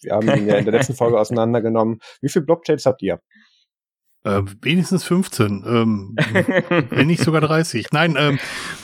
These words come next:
Speaker 3: d-, der digitale Impfpass ist ziemlich gehypt, gehypt worden als die Lösung für alle, äh, Impfpassprobleme und, ähm, ist sogar von den Bundesräten, also es ist sowas wie hier die, ähm, Ministerprä-, nicht Ministerpräsidenten, wie hier das Kabinett,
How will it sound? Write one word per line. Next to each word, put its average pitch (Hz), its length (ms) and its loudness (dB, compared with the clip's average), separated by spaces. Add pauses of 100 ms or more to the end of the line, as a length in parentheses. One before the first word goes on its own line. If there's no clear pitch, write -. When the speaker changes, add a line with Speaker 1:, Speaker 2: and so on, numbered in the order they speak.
(280)
Speaker 3:
d-, 143 80 0
der 135 220 0
digitale 156 440 2
Impfpass 165 420 0
ist - 200 -2
ziemlich 170 260 0
gehypt, 143 460 -2
gehypt 151 420 0
worden 165 220 2
als 139 240 -4
die 151 140 0
Lösung 143 440 0
für - 160 -2
alle, 131 180 2
äh, 131 380 2
Impfpassprobleme 147 1040 0
und, 127 380 0
ähm, 123 380 2
ist 135 140 -4
sogar 131 240 2
von 131 180 0
den 123 160 4
Bundesräten, 139 680 0
also 117 180 0
es - 160 -8
ist 120 120 -10
sowas 123 340 -2
wie 120 100 2
hier 123 400 0
die, - 380 -10
ähm, 113 460 -2
Ministerprä-, 131 640 -2
nicht 120 220 -2
Ministerpräsidenten, 117 920 -2
wie 113 80 -4
hier 123 140 0
das 117 120 -2
Kabinett, 123 480 -2